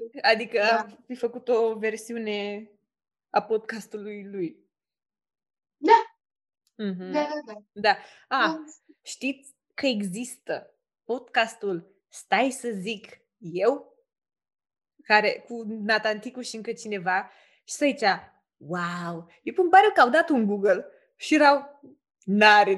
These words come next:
Speaker 1: n-au fetele astea nicio șansă.” <laughs> Eu cred că ne-au văzut ei pe undeva și au zis,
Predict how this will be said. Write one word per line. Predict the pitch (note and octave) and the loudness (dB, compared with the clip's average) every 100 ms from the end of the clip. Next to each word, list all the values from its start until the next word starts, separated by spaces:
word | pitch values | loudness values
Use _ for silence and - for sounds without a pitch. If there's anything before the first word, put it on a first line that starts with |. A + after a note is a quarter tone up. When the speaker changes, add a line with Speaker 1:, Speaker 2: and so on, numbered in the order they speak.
| F#3+ | 0
Speaker 1:
n-au | G3+ G#3 G#3+ | 4 6 6
fetele | A3+ G#3+ A#3 | 4 4 4
astea | A3 - - A3+ | 4 4 2 0
nicio | G#3 A3+ G#3+ F3 _ G3+ | 0 -4 -8 -14 _ -2
șansă.” | B3 - E3 E3+ F3 - C#4+ | -2 0 0 0 -2 -2 2
<laughs> | - - B3+ - - - - - - - _ - - - - - - - | 4 2 0 2 0 -2 -10 -10 -10 -16 _ -18 -18 -10 -4 2 4 4
Eu | D4+ D4 | 4 2
cred | D4 D#4+ F4+ | 0 0 0
că | F4 F4+ | 0 -2
ne-au | D#4 D4+ | 2 2
văzut | A#3+ C4+ C4+ D#4 | 4 2 2 -2
ei | C#4 G#3+ | -4 0
pe | G#3 | 0
undeva | G#3 G#3 G3+ A3+ | 2 0 4 4
și | A#3+ | 4
au | A3 | -2
zis, | G#3 A#3+ | -4 -12